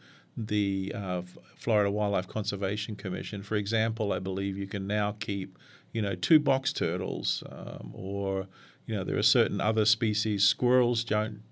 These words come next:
seem to be regulated. But that said, I mean, these animals are wild animals. Um, they are not pets, um, and we frequently see issues and disease issues and husbandry issues related to people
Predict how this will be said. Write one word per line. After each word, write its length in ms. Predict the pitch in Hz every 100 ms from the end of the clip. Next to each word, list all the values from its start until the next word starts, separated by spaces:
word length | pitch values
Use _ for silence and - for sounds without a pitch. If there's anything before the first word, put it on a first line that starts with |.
| _
seem 380 | - - - 113
to 60 | 104
be 160 | 98
regulated. 760 | 98 98 110 120 117 123 123 113 - - -
But 120 | 151
that 200 | 180 185
said, 560 | - 151 143 110 101 110
I 100 | 135
mean, 220 | 113 120
these 260 | 151 156 -
animals 420 | 110 117 117 110
are 180 | 101 110
wild 340 | 110 117 120
animals. 540 | 123 127 135 143 - - - - _ -
Um, 300 | 113 107 107
they 220 | 110 110
are 80 | 104
not 440 | 107 113 107 110
pets, 540 | - 117 131 - - - 127
um, 360 | 107 104 104
and 260 | 104 113 117
we 420 | 127 127 120 113 113 - -
frequently 800 | - - 151 156 156 143 117 110
see 800 | 98 - - 120 117 113 107 101 -
issues 720 | - 120 - 110 104 104 104
and 180 | - 104
disease 480 | 95 92 104 120 110
issues 800 | 98 - 104 104 107 101 101 -
and 260 | 101 95 92
husbandry 580 | 117 117 117 104 104 92
issues 440 | - 107 95 90
related 500 | 101 98 107 104 95
to 100 | -
people 460 | 87 101 92 92